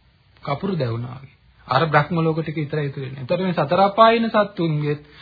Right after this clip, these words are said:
මොකද වෙන්නේ? අර අපරාපරිය වේදනීය කර්ම එහෙම විපාක දීලා ඒගොල්ලොත් කුසල් තියනනේ පෙර. ඒවා යනවා ඒගොල්ලෝ උඩට.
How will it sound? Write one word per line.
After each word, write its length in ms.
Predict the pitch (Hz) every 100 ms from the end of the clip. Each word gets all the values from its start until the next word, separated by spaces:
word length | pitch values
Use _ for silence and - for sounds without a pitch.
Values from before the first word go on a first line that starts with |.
| -
මොකද 240 | - 151 160
වෙන්නේ? 340 | 202 202 113 - -
අර 160 | 131 131
අපරාපරිය 680 | 127 185 196 196 196 180 170
වේදනීය 460 | 165 160 165 160
කර්ම 280 | 156 151 156
එහෙම 180 | 156 147
විපාක 340 | 147 165 160
දීලා 280 | 156 151 156
ඒගොල්ලොත් 340 | 147 156 160 -
කුසල් 300 | 160 220 226
තියනනේ 360 | 254 262 262
පෙර. 200 | 254 262 262 - - - _
ඒවා 260 | - 160 185
යනවා 240 | 170 170
ඒගොල්ලෝ 300 | 165 156 180
උඩට. 240 | 160 135